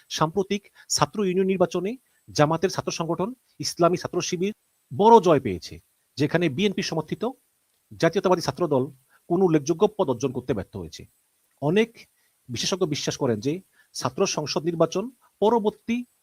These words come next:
জাতীয় নির্বাচনে প্রভাব ফেলতে পারে, যদিও আবার এর সঙ্গে অনেকে একমত নন। জামাত ইসলামী আসন্ন নির্বাচনের জন্য একটি এগারো দলীয় নির্বাচনী জোট গঠন করেছে, যার মধ্যে ছাত্রদের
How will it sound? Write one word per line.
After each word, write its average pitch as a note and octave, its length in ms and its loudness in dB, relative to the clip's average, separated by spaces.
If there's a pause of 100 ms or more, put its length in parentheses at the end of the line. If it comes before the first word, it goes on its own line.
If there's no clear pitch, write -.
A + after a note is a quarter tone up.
(140)
জাতীয় D3+ 320 0
নির্বাচনে D3+ 420 -2
প্রভাব C3+ 320 0
ফেলতে A#2 240 -4
পারে, E2+ 240 -4 (340)
যদিও F3 320 -2
আবার F3 160 4
এর D3 40 4
সঙ্গে D#3+ 260 -4
অনেকে A#2+ 340 -2
একমত G2 380 -4
নন। F#2 200 -10 (300)
জামাত F3 280 2
ইসলামী C3+ 400 0 (380)
আসন্ন G3 300 0
নির্বাচনের F3 440 0
জন্য C3 140 0 (180)
একটি D#3 240 -6 (420)
এগারো F3+ 300 6
দলীয় D#3 420 2
নির্বাচনী D3 420 0
জোট D3+ 140 -6
গঠন C3 200 -4
করেছে, E3+ 280 -4 (500)
যার D#3 180 6
মধ্যে C3+ 300 -2 (380)
ছাত্রদের E3+ 580 2